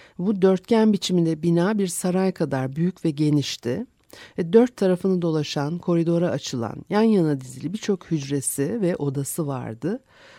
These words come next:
Odaların her birinde sokağa bakan duvarın içine, e, bir arşının beş çeyreği boyutunda,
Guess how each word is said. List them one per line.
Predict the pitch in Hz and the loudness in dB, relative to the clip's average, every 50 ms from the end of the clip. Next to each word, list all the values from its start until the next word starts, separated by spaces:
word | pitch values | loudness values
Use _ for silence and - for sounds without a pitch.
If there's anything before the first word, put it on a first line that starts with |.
| - - - | -20 -6 -2
Odaların | 180 185 170 202 196 208 202 202 202 190 | 0 2 2 4 4 4 4 4 2 2
her | 170 185 202 220 247 233 | 2 2 2 2 2 2
birinde | 226 185 190 175 165 156 151 151 175 220 269 - _ _ _ | 2 2 2 2 2 2 0 0 -2 -2 -6 -10 _ _ _
sokağa | - - 185 170 175 - 196 190 185 | -8 -4 -4 -4 -2 0 -2 0 0
bakan | 175 170 170 - 156 143 143 151 156 | 0 -2 -2 -2 -4 -4 -2 -2 -2
duvarın | 156 151 160 156 156 165 151 - | -2 -2 0 0 0 -2 -2 -2
içine, | 139 - - - 156 143 139 139 - - - - 139 | -6 -8 -6 -4 -2 -2 -2 -2 -4 -8 -10 -10 -8
e, | 131 139 139 - - 160 | -8 -8 -8 -8 -8 -6
bir | 190 196 175 170 - - | -6 -6 -6 -8 -10 -8
arşının | 156 151 147 143 - - - 135 139 143 165 165 160 | -8 -6 -6 -6 -6 -6 -4 -2 -2 -2 -2 -4 -4
beş | 202 180 - - - - | -4 -4 -6 -8 -14 -10
çeyreği | - - 147 139 131 143 139 135 131 131 | -6 -4 -4 -2 -2 -2 -4 -4 -4 -6
boyutunda, | 131 127 123 120 - - 127 120 110 120 131 160 233 285 | -8 -8 -8 -8 -8 -6 -6 -4 -4 -6 -6 -6 -8 -10